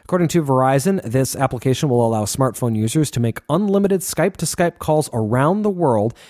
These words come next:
as well as calling international numbers at a more favorable Skype rate. You can also send and receive instant messages to and from Skype users and see contacts' presence to know if they were online. Calls made from Skype Mobile will trans-, uh,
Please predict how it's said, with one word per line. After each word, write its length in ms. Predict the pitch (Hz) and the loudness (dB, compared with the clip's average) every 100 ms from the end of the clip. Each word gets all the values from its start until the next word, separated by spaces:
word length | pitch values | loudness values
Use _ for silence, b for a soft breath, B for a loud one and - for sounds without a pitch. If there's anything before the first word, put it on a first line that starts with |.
| B | B
as 100 | - | -2
well 140 | 135 120 | 0 0
as 100 | - | -2
calling 340 | 139 143 135 | -2 0 0
international 520 | 127 143 127 120 151 | 0 2 2 0 0
numbers 360 | 127 107 110 110 | 0 0 0 -2
at 100 | 110 | -2
a 40 | |
more 260 | 107 104 107 | 0 0 -2
favorable 480 | - 113 107 101 107 | -2 -2 -2 -2 -4
Skype 380 | - 175 190 | -4 0 0
rate. 240 | 123 92 - B B | 0 -4 -6 B B
You 60 | B | B
can 100 | 127 | 2
also 180 | 117 113 | 2 0
send 260 | - 135 | 2 2
and 100 | 131 | 2
receive 360 | 123 - 127 - | 0 0 -2 0
instant 320 | 135 - 117 | -4 -2 -2
messages 460 | 123 - 151 143 - | 0 0 0 0 0
to 220 | - 180 | 0 2
and 100 | 143 | 2
from 220 | - 135 | 0 0
Skype 360 | 117 - 120 107 | 0 0 0 0
users 360 | 104 127 156 - B B | -2 0 -2 -4 B B
and 180 | 190 202 | 0 0
see 200 | - 180 | 0 -2
contacts' 600 | - 139 123 127 123 - - | 0 -2 0 -2 -2 -6 -12
presence 560 | - 180 185 131 135 - B B B | -4 0 2 2 0 -4 B B B
to 140 | 190 | 2
know 260 | 160 110 110 | 4 4 2
if 160 | 123 | -2
they 120 | - | 0
were 180 | 101 85 | 0 0
online. 480 | 85 90 127 143 76 - b | -2 -2 2 0 0 -10 b
Calls 300 | b 147 139 | b 0 0
made 200 | 135 131 | 2 0
from 140 | 131 117 | 0 -2
Skype 320 | - 143 127 | 0 0 0
Mobile 420 | 110 131 180 180 | 0 2 2 0
will 220 | 120 123 117 | 2 2 2
trans-, 460 | - 131 123 117 - | 0 0 0 -2 -6
uh, 180 | 113 | -4